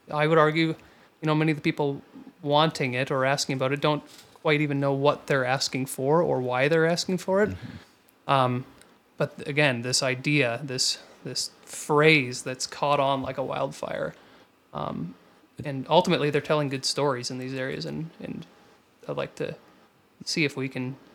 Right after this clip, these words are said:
Speaker 1: tell a little bit better story.
Speaker 2: Be a, it would be a great podcast idea, because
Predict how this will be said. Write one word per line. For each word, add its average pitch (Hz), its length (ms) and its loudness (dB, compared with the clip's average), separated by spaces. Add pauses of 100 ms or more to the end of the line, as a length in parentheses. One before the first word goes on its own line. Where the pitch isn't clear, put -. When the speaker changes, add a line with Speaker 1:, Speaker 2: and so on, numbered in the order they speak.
Speaker 1:
tell 135 240 -4
a 131 80 -2
little 135 180 -4
bit 135 140 -4
better 135 240 -2
story. 139 460 -6 (560)
Speaker 2:
Be 107 120 4
a, - 80 -2 (340)
it - 20 2
would 117 100 2
be 113 120 8
a - 20 6
great 123 320 6 (320)
podcast 101 460 0
idea, 95 420 0
because 98 560 -4